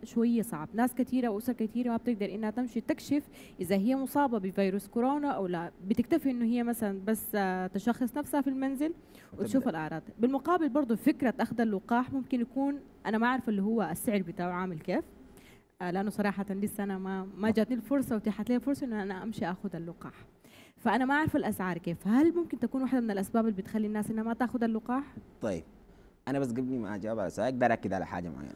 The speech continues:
Speaker 2: التطعيم في حد ذاته مجاني، ما فيه
Speaker 1: ممتاز.
Speaker 2: تسجيل،
Speaker 1: مهم.
Speaker 2: ما فيه إنك أنت تاخذ دور أو كده، بتفتح المراكز لما تبدأ الحملات، بتمشي تطعم، التطعيم كله مجاني، بتستلم كرتك،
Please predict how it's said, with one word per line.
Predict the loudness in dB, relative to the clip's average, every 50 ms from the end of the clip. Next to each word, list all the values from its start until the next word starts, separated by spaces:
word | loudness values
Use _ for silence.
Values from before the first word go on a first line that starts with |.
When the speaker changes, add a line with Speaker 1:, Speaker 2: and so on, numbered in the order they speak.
| -12
Speaker 2:
التطعيم | -10 -6 -4 -2 0 2 2 2 2
في | 2 -2
حد | -6 -6 -6 -4 -2
ذاته | 0 2 2 2 2 0 0
مجاني، | 0 0 0 2 2 2 4 4 2 0 -4 -10 -20 -20 -20 -20 -20 -20 -20 -20 -12 -6
ما | 0 2 2
فيه | 4 4
Speaker 1:
ممتاز. | 4 4 4 2 0
Speaker 2:
تسجيل، | 0 2 4 4 4 4 2 -2 -8 -14 -12
Speaker 1:
مهم. | -12 -10 -10 -12 -12 -8 -4
Speaker 2:
ما | -2 -2 0
فيه | 2 2 2 4 4 4
إنك | 4 2 2 0
أنت | -2 -4
تاخذ | 0 0 0 2 2 0 -2 -2 -2 -4 -2
دور | 2 4 6 6 6 4
أو | 2 0
كده، | -2 -2 -4 -4 -4 -6 -8 -18 -20 -20 -18 -6 0
بتفتح | 0 2 2 2 0 0 -4 -4 -2
المراكز | -2 0 2 2 4 2 2 2 -2 -6 -8 -10 -18 -18 -12 -8
لما | -4 -2 -2
تبدأ | -2 -2 0 -2
الحملات، | -2 -2 -2 -2 0 2 0 0 -2 -8 -20 -20 -20 -20 -12 -8
بتمشي | -6 -2 -2 -2 -4 -4 -6
تطعم، | -8 -6 -4 -4 -2 -2 -2 -6 -6 -8
التطعيم | -10 -10 -8 -6 -4 -2 0 0 -2 -4 -10 -8 -2
كله | 2 4 4 6 4 4 4
مجاني، | 4 4 2 0 -2 -2 -2 -4
بتستلم | -6 -8 -8 -4 -2 0 0 0
كرتك، | 0 -2 -2 -2 -2 -4 -4